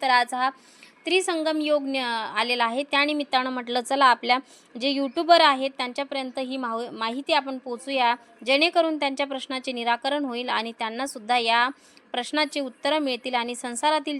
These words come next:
काही समस्या असतील, त्या त्यांच्या सुटतील नक्कीच. तर बघा, काय करायचं आहे, प्रत्येक महिन्याच्या दुर्गाष्टमीला आपण उपवास करायचा आहे. नाही उपवास शक्य नाही केला तरी चालेल,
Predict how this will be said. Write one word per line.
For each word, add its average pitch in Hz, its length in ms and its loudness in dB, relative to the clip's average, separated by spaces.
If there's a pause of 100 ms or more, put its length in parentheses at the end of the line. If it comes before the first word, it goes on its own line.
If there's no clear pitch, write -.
(100)
काही 247 200 2
समस्या 262 480 0
असतील, 240 360 -4
त्या 240 80 0
त्यांच्या 233 340 -4
सुटतील 220 420 -8
नक्कीच. 196 360 -8 (360)
तर 330 100 6
बघा, 330 260 6
काय 320 260 2
करायचं 247 380 -2
आहे, 226 300 -4 (440)
प्रत्येक 349 400 2
महिन्याच्या 277 500 0
दुर्गाष्टमीला 240 840 -4
आपण 240 340 -4
उपवास 247 400 -2
करायचा 208 400 -4
आहे. 202 200 -6
नाही 233 340 -2
उपवास 302 380 0
शक्य 294 260 -2
नाही 269 260 0
केला 262 280 2 (100)
तरी 262 160 0
चालेल, 240 360 0